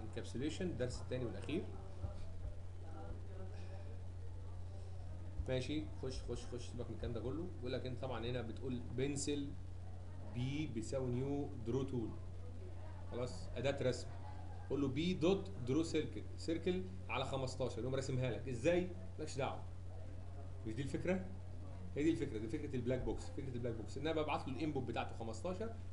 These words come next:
هو بيطلع لي الناتج ان هو بيرسم لي الدايره على خمستاشر. ازاي؟ مالكش دعوه، هي دي الفكره طبعا. والكلام طبعا كلام ايه؟ مفهوم. خلاص؟ طيب.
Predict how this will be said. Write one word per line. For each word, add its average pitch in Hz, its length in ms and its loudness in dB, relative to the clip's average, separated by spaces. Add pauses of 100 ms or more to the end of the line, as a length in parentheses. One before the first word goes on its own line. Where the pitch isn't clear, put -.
(160)
هو 147 40 2
بيطلع 139 180 2
لي 151 60 2
الناتج 147 240 0
ان 131 60 2
هو 139 80 2
بيرسم 131 280 0
لي 135 80 0
الدايره 127 280 2
على 107 120 -2
خمستاشر. 104 560 -4 (1600)
ازاي؟ 123 220 8
مالكش 185 220 6
دعوه، 107 280 4
هي 143 60 0
دي 185 80 0
الفكره - 260 -2
طبعا. 170 220 -2 (320)
والكلام 156 360 0
طبعا 160 220 2
كلام 143 300 -2
ايه؟ 143 160 0
مفهوم. 127 380 0 (320)
خلاص؟ 127 260 2 (340)
طيب. - 160 4